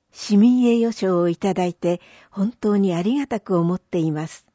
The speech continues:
金メダルを獲得してからは、いろいろな場所で声をかけられたり、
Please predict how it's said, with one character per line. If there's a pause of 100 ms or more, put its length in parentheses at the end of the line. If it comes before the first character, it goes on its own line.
(960)
金
メ
ダ
ル
を
獲
得
し
て
か
ら
は、 (340)
い
ろ
い
ろ
な
場
所
で (120)
声
を
か
け
ら
れ
た
り、